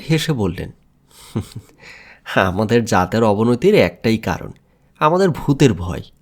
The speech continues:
"আমাদের কথা তবে শুনবে না?" "আজ্ঞে না।" শ্বশুরবাড়ির সকলে কান্নাকাটি করে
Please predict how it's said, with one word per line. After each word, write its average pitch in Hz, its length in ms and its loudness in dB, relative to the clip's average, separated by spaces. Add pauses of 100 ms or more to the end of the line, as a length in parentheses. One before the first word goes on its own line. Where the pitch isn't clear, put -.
(1600)
"আমাদের 95 720 0
কথা 120 300 0
তবে 127 200 0
শুনবে 127 420 2
না?" 82 260 -4 (1160)
"আজ্ঞে 113 340 -2
না।" 98 360 -4 (1800)
শ্বশুরবাড়ির 233 640 0
সকলে 160 460 0
কান্নাকাটি 123 540 -2
করে 131 220 -2